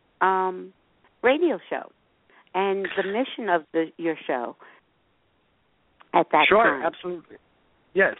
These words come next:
Speaker 1: Okay.
Speaker 2: um, it was entitled, uh, Spiritual Renaissance, and I did that for almost, uh, a, a year, and I had some
Speaker 1: Mm-hmm.
Speaker 2: fabulous guests on the show, uh, including Mike Dooley,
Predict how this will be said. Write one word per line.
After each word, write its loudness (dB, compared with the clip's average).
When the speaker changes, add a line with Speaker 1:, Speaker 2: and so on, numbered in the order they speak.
Speaker 1:
Okay. -10
Speaker 2:
um, -2
it -6
was -4
entitled, -4
uh, -4
Spiritual 0
Renaissance, -2
and -2
I -2
did -6
that -2
for -4
almost, 0
uh, 0
a, -4
a 2
year, 0
and -6
I 4
had -2
some 0
Speaker 1:
Mm-hmm. -4
Speaker 2:
fabulous 0
guests 0
on 2
the -6
show, 4
uh, 2
including -4
Mike 2
Dooley, 0